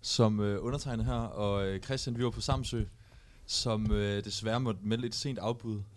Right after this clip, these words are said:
til, øh, til foretagende her. Så, øh, tak til, øh, Sitlav og Meyer for deres gæsteoptræden. Hvordan, øh, hvordan vil I sige, deres bedømmelse var? Eller præstation hedder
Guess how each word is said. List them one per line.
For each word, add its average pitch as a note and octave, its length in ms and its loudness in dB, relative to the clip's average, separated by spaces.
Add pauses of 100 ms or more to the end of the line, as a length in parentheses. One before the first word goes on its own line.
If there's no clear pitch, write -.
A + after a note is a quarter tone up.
til, G2+ 320 -2
øh, F#2 260 -2 (1000)
til A2+ 180 2
foretagende A#2+ 460 0
her. A#2 280 -2
Så, G2+ 320 2
øh, F#2+ 80 0
tak C3 260 -4
til, A#2 320 -4
øh, G2 340 -2
Sitlav C#3+ 420 0 (760)
og G#2+ 100 2
Meyer C3+ 220 4 (400)
for B2 140 4
deres A2 200 6
gæsteoptræden. B2+ 440 4
Hvordan, B2+ 320 2
øh, A2+ 180 0
hvordan A#2+ 220 -8
vil B2+ 80 -6
I - 20 -8
sige, C#3 220 -8
deres G#2 140 0
bedømmelse B2 340 -2
var? A#2 140 0 (120)
Eller A2 200 0
præstation A#2 420 -4
hedder A#2+ 160 0